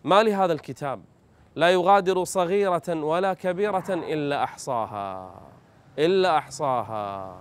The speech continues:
ووجدوا ما عملوا حاضرا". لو ذرة، لو أي شيء، كل ما يحصل الآن في الأرض،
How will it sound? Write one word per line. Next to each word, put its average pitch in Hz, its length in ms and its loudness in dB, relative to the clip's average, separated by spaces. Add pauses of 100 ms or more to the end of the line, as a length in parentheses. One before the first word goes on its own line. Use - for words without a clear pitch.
(460)
ووجدوا 151 500 4
ما 135 100 0
عملوا 123 400 -4
حاضرا". 104 720 -8 (380)
لو 226 220 2
ذرة، 180 480 0 (120)
لو 233 200 2
أي 254 100 2
شيء، 151 260 -4 (300)
كل 285 180 2
ما 247 100 4
يحصل 233 300 0
الآن 220 260 2
في 180 100 -4
الأرض، 190 340 2